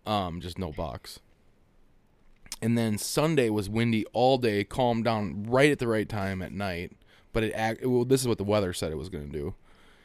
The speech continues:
And then it was gonna go from, like, thirty-seven at six o'clock on Sunday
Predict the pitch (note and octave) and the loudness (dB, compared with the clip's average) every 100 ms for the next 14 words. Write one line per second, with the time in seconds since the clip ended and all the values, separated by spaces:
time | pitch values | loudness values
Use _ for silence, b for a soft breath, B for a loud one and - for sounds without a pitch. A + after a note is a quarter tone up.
0 | b - A#2 A2 G2+ G2 F#2+ G2+ - A2 | b -10 -2 0 0 -2 -4 -8 -10 -2
1 | A#2 A2+ G#2+ G#2+ G2 A2 A2 G#2+ G2 - | 0 2 0 -2 -2 2 4 4 2 -8
2 | - - G#2+ G2 F#2+ F2+ - - C3+ C3+ | -12 -2 0 0 -2 -4 -4 6 8 8
3 | C3 - A2 A2+ B2 B2 G2+ G2 - B2 | 6 4 4 4 2 0 -2 -4 -2 -2
4 | A2+ A#2 A#2 G#2+ A2 G2 F#2 - G#2+ G#2+ | -2 -4 2 2 2 -2 -4 -2 0 2
5 | G#2+ G#2+ | 2 0